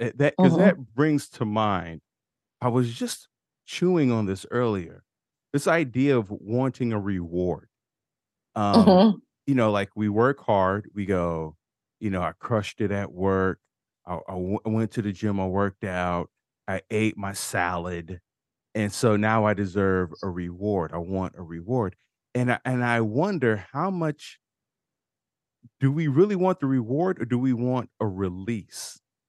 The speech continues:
Speaker 1: And it sounds
Speaker 2: Mm.
Speaker 1: like going to Disneyland
Speaker 2: <laughs>
Speaker 1: is a release, right? Yeah,
Speaker 2: Yeah.
Speaker 1: I see you, I s-, I see the look on your face, like, you, it, it rene-, resonates with you. S-,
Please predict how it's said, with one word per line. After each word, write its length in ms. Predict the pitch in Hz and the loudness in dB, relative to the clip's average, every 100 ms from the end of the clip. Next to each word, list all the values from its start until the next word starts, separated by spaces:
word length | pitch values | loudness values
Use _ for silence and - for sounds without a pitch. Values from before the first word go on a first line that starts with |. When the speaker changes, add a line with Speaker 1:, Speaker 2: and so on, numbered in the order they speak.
| _ _ _ _ | _ _ _ _
Speaker 1:
And 160 | 127 131 | 4 6
it 60 | |
sounds 460 | 190 185 208 214 156 | 6 6 6 4 4
Speaker 2:
Mm. 0 | |
Speaker 1:
like 420 | 160 151 139 107 _ _ _ _ _ - | 4 4 0 -4 _ _ _ _ _ -2
going 360 | 135 170 175 160 | 2 4 2 0
to 160 | 143 | -4
Disneyland 1200 | 107 95 139 185 151 143 117 101 87 85 85 82 82 _ _ _ _ _ 302 | -4 0 4 4 4 2 2 0 -2 -4 -8 -10 -16 _ _ _ _ _ -2
Speaker 2:
<laughs> 140 | 294 | 2
Speaker 1:
is 200 | 127 113 | 2 4
a 100 | 120 | 2
release, 800 | 107 117 113 190 - - - - _ _ | 4 2 4 2 0 -6 -14 -14 _ _
right? 320 | 113 147 170 - _ _ _ _ _ _ _ - | 2 2 2 -4 _ _ _ _ _ _ _ 6
Yeah, 140 | 202 147 | 8 8
Speaker 2:
Yeah. 60 | |
Speaker 1:
I 60 | 151 | 6
see 320 | 202 190 180 | 4 4 4
you, 80 | - | 2
I 40 | 151 | 0
s-, 140 | - | 2
I 60 | 156 | -2
see 180 | - 196 | 0 2
the 120 | 165 | 4
look 280 | 156 202 170 | 6 6 6
on 100 | 139 | 4
your 120 | 120 | 4
face, 400 | - 127 117 113 | 2 2 2 2
like, 200 | 123 - | 0 2
you, 120 | 143 - | 0 4
it, 180 | 131 127 | 4 4
it 60 | |
rene-, 380 | 135 135 151 180 - | 2 4 4 0 2
resonates 560 | 123 185 160 123 104 - | 4 4 4 2 0 -2
with 180 | 95 87 | -6 -4
you. 80 | |
S-, 200 | 95 - | -8 -10